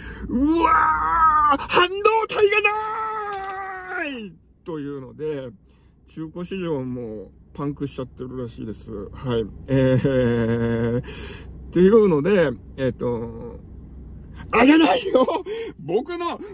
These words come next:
僕の強戦七百はあげない！えー、七九〇よこせ！もう本当にそういう、もうリスナーさん、そういう人でもお前通信しないんだったらよこせとか言われちゃうからね。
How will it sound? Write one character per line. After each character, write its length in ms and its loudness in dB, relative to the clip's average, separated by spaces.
僕 320 -10
の 160 -8
強 220 -12
戦 220 -6
七 200 -6
百 220 -6
は 200 -8
あ 60 -8
げ 100 -8
な 180 -8
い！ 40 -10
え 880 0
ー、 680 -18
七 220 2
九 200 2
〇 200 2
よ 120 6
こ 140 4
せ！ 120 0
も 60 2
う 40 4
本 220 -2
当 120 -12
に 80 -18
そ 180 -4
う 260 2
い 20 2
う、 60 0
も 140 6
う 20 8
リ 100 6
ス 100 -6
ナ 100 4
ー 40 2
さ 100 -2
ん、 60 0
そ 140 -6
う 60 6
い 0 -
う 20 -12
人 140 -2
で 80 2
も 200 0
お 40 -2
前 180 0
通 240 0
信 180 -4
し 80 -8
な 80 -2
い 60 0
ん 20 -4
だ 60 -2
っ 20 -8
た 100 -4
ら 60 0
よ 80 2
こ 160 4
せ 140 0
と 100 -8
か 80 -12
言 80 -8
わ 100 -6
れ 60 -10
ち 80 -10
ゃ 40 -4
う 40 -10
か 100 -12
ら 120 -8
ね。 140 -2